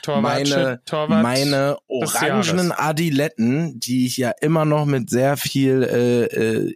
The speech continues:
Speaker 2: Elan, Elan, mit sehr viel Elan trage.
Speaker 1: Alles klar.
Speaker 2: Äh,
Speaker 1: Er hält
Speaker 2: äh, ein
Speaker 1: orangen
Speaker 2: paar un-
Speaker 1: Adiletten in die Kamera, als wäre
Speaker 2: ein paar
Speaker 1: eine
Speaker 2: un-
Speaker 1: Großmutter, die sie wirft.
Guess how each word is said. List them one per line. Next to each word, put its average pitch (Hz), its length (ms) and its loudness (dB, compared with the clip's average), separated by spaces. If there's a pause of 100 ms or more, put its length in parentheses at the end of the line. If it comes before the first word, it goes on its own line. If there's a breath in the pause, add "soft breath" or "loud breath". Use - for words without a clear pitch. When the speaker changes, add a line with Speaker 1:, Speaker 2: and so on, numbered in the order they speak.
Speaker 2:
Elan, 117 500 0 (100)
Elan, 87 400 -6 (320)
mit 107 160 -4
sehr 98 140 0
viel - 160 0
Elan 87 420 -2
trage. 85 440 -2 (120)
Speaker 1:
Alles 110 340 0
klar. 110 240 2
Speaker 2:
Äh, 113 360 2 (380)
Speaker 1:
Er 139 120 0
hält 151 240 0
Speaker 2:
äh, - 20 0
ein 107 100 2
Speaker 1:
orangen 143 300 2
Speaker 2:
paar 127 160 4
un- 135 60 4
Speaker 1:
Adiletten 156 380 0
in 139 120 0
die 135 100 0
Kamera, 139 440 -2
als 123 180 -4
wäre 135 200 0
Speaker 2:
ein 127 40 2
paar 120 120 4
Speaker 1:
eine 110 100 2
Speaker 2:
un- 120 40 2
Speaker 1:
Großmutter, 139 680 0
die 127 160 -2
sie 135 220 -2
wirft. 139 420 -2